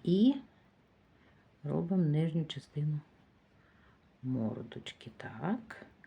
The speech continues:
Також ось тут грудку, широким мазком, так,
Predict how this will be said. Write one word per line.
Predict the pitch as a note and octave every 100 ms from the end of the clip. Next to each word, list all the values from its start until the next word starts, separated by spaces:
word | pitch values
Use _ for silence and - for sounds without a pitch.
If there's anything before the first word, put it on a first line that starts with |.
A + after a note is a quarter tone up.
| - _ _ - - - - -
Також | C3+ - - - -
ось | C3+ -
тут | C3 A2+ - - -
грудку, | B2+ A2+ A2+ A#2+ - - G#3 A3+ B3 - -
широким | - B2+ A2+ A2 - A2 -
мазком, | B2+ - - G#2+ A2 D3+
так, | - G#3+ A3